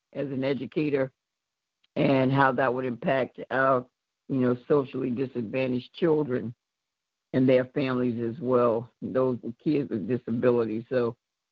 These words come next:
that's something that I'd like to put on the agenda to see what we can do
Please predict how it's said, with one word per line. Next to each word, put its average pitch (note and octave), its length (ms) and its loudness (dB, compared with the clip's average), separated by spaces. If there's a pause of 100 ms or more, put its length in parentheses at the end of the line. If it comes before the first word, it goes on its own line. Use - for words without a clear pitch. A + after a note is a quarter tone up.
(200)
that's - 240 0
something D#3 320 2
that B2+ 260 2 (460)
I'd A#2+ 120 4
like B2 280 4
to C3+ 60 -6
put - 180 -2
on C3+ 160 4
the B2+ 80 0
agenda C3 400 0
to A#2+ 220 -6
see C3+ 80 0
what B2+ 240 4
we B2 120 -2
can A#2+ 200 -6
do C3 260 -2